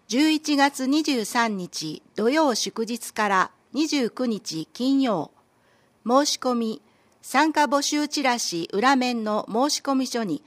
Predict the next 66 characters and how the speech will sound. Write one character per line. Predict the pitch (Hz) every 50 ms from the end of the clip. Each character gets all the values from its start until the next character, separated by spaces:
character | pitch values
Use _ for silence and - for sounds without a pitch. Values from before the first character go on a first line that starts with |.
| _ _ _ _ _
必 | - 226 - - 302
要 | 311 311 311 302 294
事 | - 302 -
項 | - 269 240 220 185 175
を | 170 165
記 | - - 180
入 | 190 214 226 220 214
し、 | - - - 196 196 - _ _ _ -
問 | 233 247 285 277
い | 294
合 | 294 285
わ | 277 294
せ | 285 - 277 262
ま | 262 269 226
で | 175 170 175
フ | -
ァ | 247 269
ッ | 285
ク | _ - - 196
ス、 | - - - 165 - - _ _ _
封 | - - 262 285 285
書 | - 302 285
に | 262 254 254
よ | 240 233 233
る | 226 220
送 | - - 226 233 247 240
付、 | - - 214 208 - - _ _ _ _ -
ま | 196 214
た | - 285 294
は | 294 240 185 - - -
持 | - 165
参。 | - - 208 190 180 170 151 - _ _ _ _ _ _ _ _ _ _ _ _ _ _ _ _ _
参 | - - 262 294 320 294
加 | - 302 285
募 | 247 277 285
集 | - - 285 285 277
チ | - 294 277
ラ | 269 262
シ | - - 196
は、 | 170 165 165 160 - - _ _ _ -
区 | - 247
役 | 262 294 302 294 -
所 | - - 208 175 165 - _
区 | - - 220
民 | 262 302 311 302 294
情 | 285 294 285 294 277
報 | 285 285 285 277
コ | 285 - 285 269
ー | 247
ナ | 220 208 185 170
ー | 165 160
や | 156 156 151 - - _ _ _ _ _ -
環 | - 262 320 311 285
境 | - 302 294 294
事 | 240 254 214
業 | 285 294 311
セ | 311 - 311 294
ン | 285 269
タ | - 214 202 196
ー |
な | 190 185 180
ど | 175 165
で | 170 160 165
配 | 170 190 190 220 226
布 | - 190 196
中。 | - - 180 185 175 170 151